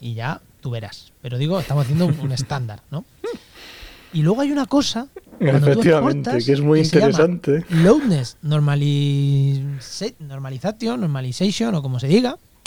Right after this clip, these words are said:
Speaker 1: eh, que
Speaker 2: Que es un estándar.
Speaker 1: es una normalización que le aplica en los software al, al audio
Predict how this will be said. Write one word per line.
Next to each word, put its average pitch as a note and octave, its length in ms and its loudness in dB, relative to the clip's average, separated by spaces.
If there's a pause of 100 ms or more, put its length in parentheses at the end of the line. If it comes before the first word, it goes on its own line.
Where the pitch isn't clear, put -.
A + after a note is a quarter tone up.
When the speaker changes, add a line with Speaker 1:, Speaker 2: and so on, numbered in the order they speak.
(1080)
Speaker 1:
eh, D#3+ 360 0 (640)
que E3 280 2 (680)
Speaker 2:
Que C3+ 200 0
es - 120 -2
un D#3+ 140 2
estándar. E3+ 720 0 (1300)
Speaker 1:
es G3 120 0
una C4+ 140 2
normalización G3 880 2
que F3+ 80 -4
le D3 80 0
aplica E3+ 520 -6
en C#3 180 -6
los C3 120 -4
software D#3+ 500 -4 (220)
al, A#2 360 -16
al A#2+ 160 -8
audio C4 340 0